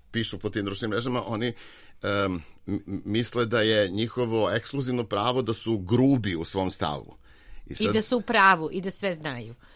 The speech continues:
Speaker 1: Da, okej, ali da to m-,
Speaker 2: Mhm.
Speaker 1: mogu onako grubo da iznesu. I onda sad oni ne-, ne-, nemaju pojma koliko sam ja grub prema njima.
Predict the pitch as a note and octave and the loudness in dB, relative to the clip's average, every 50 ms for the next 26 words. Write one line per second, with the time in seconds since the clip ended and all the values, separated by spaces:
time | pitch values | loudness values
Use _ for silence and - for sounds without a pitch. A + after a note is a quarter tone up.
0 | - - - - - - - - - - - - G2 G#2 - D#3 A2 - F2 G2+ | -20 -20 -20 -20 -20 -20 -18 -14 -14 -14 -8 -6 -6 -2 0 0 2 2 2 2
1 | G#2 G2+ G#2+ A2 F#2+ - - C3 B2+ B2+ A#2 - D2 - - - F#3+ G3 F#3+ D#3+ | 2 4 4 2 2 2 2 2 2 2 0 -4 -10 -18 -16 -8 -4 -4 -4 -2
2 | F#3 F3 G2+ G#2+ G#2+ A2+ G#2 - - - F#2+ F#2 F#2+ - G2+ F2 E2+ G#2+ C3+ D#3 | -4 -4 -4 -4 -4 -6 -8 -8 -8 -4 -4 -4 -4 -4 -8 -4 2 6 10 10
3 | D#3+ A#2 F2+ F2 E2 F2 F2 F2 F2 F2+ D2 C#2+ C2+ - - - - - - - | 10 8 6 0 -2 -2 -4 -2 -2 -2 -4 -4 -6 -8 -8 -10 -12 -14 -12 -8
4 | - F2 E2+ E2+ F2 F#2+ A2 G#2+ - A#2+ B2 C3 C3+ C3+ D3 D3+ - - - - | -6 -6 -4 -4 -4 -6 -6 -4 -4 -4 -2 0 2 2 2 2 2 -2 -10 -20
5 | - - - - - - - G2 G2+ - - G2+ F#2+ G#2 G2+ G2+ F#2+ - G#2 G#2 | -20 -20 -20 -20 -16 -6 -4 -4 -2 0 -2 0 0 0 0 -2 -2 -4 -2 0
6 | A2+ C3 B2 - A2+ C3+ D#3 D3 C3+ - C#3 D3 - D#3+ - - A#2+ A#2 A#2+ C#3+ | 0 -2 0 0 0 2 2 2 2 0 -2 -2 -2 -4 -2 -2 0 2 2 2
7 | C#3+ C3 G2 A#2+ D3 F3 A2+ E2 - - - - F#2+ F#2+ F#2 F2+ G#2 C3+ B2 E2 | 2 2 2 4 4 4 2 2 -4 -4 0 0 0 0 0 0 2 2 2 0
8 | - | -2